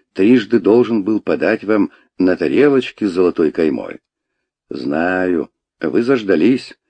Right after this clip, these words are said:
В Петербурге вам легко вешать на меня собак. Но тут-то я не по паркету хожу.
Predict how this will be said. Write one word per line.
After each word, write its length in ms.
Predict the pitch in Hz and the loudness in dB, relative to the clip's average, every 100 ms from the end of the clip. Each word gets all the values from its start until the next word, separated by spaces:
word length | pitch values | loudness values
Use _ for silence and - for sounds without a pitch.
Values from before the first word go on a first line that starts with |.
| _ _ | _ _
В 120 | _ | _
Петербурге 640 | _ 135 175 151 180 165 143 | _ -2 -2 2 0 2 2
вам 220 | 156 165 | 2 0
легко 560 | 165 - - 127 147 - _ | -2 -4 0 2 2 -4 _
вешать 460 | - 135 123 - 80 | 2 4 4 0 -4
на 40 | 82 | -2
меня 240 | 85 78 | 0 -2
собак. 500 | - 113 92 - _ _ _ _ _ _ _ | -4 -4 -4 -6 _ _ _ _ _ _ _
Но 200 | 82 78 | -2 -2
тут-то 440 | 110 135 _ - | 0 -2 _ -2
я 440 | 113 92 104 117 - - | 2 2 2 -2 -6 -2
не 140 | 123 | -2
по 120 | 98 | -2
паркету 480 | - 147 - 67 - | -4 -6 -4 -6 -6
хожу. 420 | - 120 92 57 | -6 -4 -4 -8